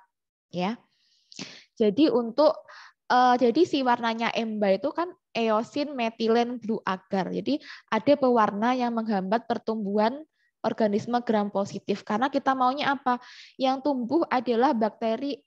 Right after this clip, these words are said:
coliform fecal jenis E. coli. Ya. Jadi E. coli kan bakterinya gram negatif nih, makanya kita kasih dia eosin metilen blue supaya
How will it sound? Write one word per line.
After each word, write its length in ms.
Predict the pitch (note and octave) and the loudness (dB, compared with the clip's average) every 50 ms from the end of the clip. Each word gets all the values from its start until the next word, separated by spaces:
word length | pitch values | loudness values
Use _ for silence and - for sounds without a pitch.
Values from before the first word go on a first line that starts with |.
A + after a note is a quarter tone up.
| _ _ | _ _
coliform 560 | - A3 A3+ A#3 A#3 A#3+ - - B3 A#3 A#3 | -4 -2 -2 -2 -2 -4 -4 -4 -4 -4 -4
fecal 480 | A#3 - A3+ A3 - - A#3+ B3 B3+ B3+ | -6 -6 -8 -6 -4 -2 -2 -2 -2 -2
jenis 400 | - A#3 G#3+ G#3+ A#3 B3 - - - | -4 -6 -6 -6 -6 -8 -10 -10 -8
E. 80 | - A3 | -8 -8
coli. 480 | _ - G3+ G3 G3 F#3+ F#3+ G#3 G3 _ _ _ _ _ _ _ _ _ - | _ -2 -2 -2 0 -2 -4 -8 -10 _ _ _ _ _ _ _ _ _ -8
Ya. 240 | - F#3+ F#3+ F#3 F#3+ _ _ _ _ - - - _ | -4 -4 -4 -4 -6 _ _ _ _ -20 -20 -10 _
Jadi 240 | - B3 A3 F4 - | 0 2 2 2 4
E. 160 | - C4 C4 | 2 2 2
coli 320 | - C4+ B3+ A#3+ B3+ C#4+ | 2 2 4 4 2 2
kan 160 | - F#4+ G#4 A4 D#4 | 2 0 0 2 2
bakterinya 400 | C#4 - - B3 A#3+ B3 C4 F4 F#4+ - | 0 0 0 -2 -2 -2 -2 -4 -4 0
gram 180 | - B3 A#3 | 0 0 0
negatif 720 | A#3 A#3 A#3 G#3+ - G#3+ G3+ F#3+ F3+ - - C4+ D#4+ - | -2 -4 -6 -4 -2 -2 -2 -2 -4 -6 -6 -6 -6 -6
nih, 240 | D4 C4 A3+ A3+ A3 | -6 -8 -6 -6 -4
makanya 560 | G#3 G3+ G3 - G3 F#3+ F#3+ G3 A3+ C#4 E4 F#4 - - - - - - _ | -4 -4 -4 -2 -4 -4 -2 0 0 0 0 0 -2 -8 -18 -20 -20 -20 _
kita 320 | - - A#3+ - C4+ D4 D4 | -4 -4 -2 0 0 0 0
kasih 320 | C#4 A#3 A#3+ - - E4 | 0 -2 0 0 -2 -2
dia 300 | C4+ - A#3+ A3+ C4 D4 E4+ D#4+ - - _ _ _ _ _ - | -2 0 0 0 2 0 0 -2 -6 -20 _ _ _ _ _ -4
eosin 480 | C#4 C4 B3+ B3+ C4 C#4 - - E4+ F4 | -2 0 2 0 0 -2 -2 -4 -4 -4
metilen 640 | D#4 C4 B3 A#3+ - A#3 A#3+ A3+ G#3+ G3+ G#3 G#3 _ | -2 -6 -6 -4 -4 -4 -2 -2 -2 -2 -4 -8 _
blue 320 | - G3 G3 A3+ C4+ E4+ - - | -8 -6 -4 -4 -4 -6 -8 -8
supaya 720 | - - A#3+ - - A#3 G#3 G3+ G3+ G3+ A#3 C4 E4 F#4 | -8 -6 -6 -2 0 2 2 4 4 4 6 4 4 2